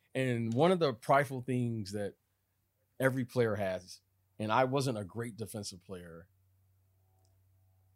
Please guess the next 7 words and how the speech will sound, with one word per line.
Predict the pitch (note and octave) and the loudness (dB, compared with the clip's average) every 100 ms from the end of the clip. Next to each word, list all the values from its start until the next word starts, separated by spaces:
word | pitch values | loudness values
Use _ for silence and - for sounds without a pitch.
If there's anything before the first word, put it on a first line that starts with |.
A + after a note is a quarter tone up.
| _ _ - | _ _ -8
is | A2 G#2+ G2 - - _ | -8 -6 -10 -16 -20 _
you | A2+ B2+ | 0 2
never | C#3 C#3 | 2 2
wanted | A#2 A#2+ G#2+ F#2 | 0 0 0 -4
a | |
double | F2+ F#2+ F2+ | -6 -8 -8
team. | F2+ | -16